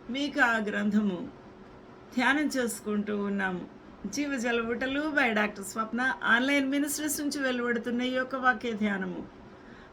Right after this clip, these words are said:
మన జీవితములకు ప్రభు ఆశీర్వాదకరంగా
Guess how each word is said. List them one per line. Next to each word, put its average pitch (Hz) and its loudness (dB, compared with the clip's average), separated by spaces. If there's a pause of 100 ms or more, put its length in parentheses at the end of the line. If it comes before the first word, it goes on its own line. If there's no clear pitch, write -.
మన 294 4
జీవితములకు 294 2
ప్రభు 233 0
ఆశీర్వాదకరంగా 208 -2